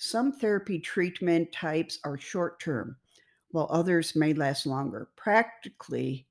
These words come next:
your insurance coverage might limit you. However, discussing the length of therapy is important to bring up with your therapist at the beginning.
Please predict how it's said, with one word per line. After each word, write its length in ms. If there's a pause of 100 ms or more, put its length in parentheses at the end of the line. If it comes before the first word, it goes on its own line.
(120)
your 260
insurance 600
coverage 540 (120)
might 320
limit 360
you. 260 (800)
However, 440
discussing 640
the 80
length 300
of 120
therapy 580
is 260
important 720
to 80
bring 260
up 220
with 160
your 100 (100)
therapist 540
at 220
the 60
beginning. 640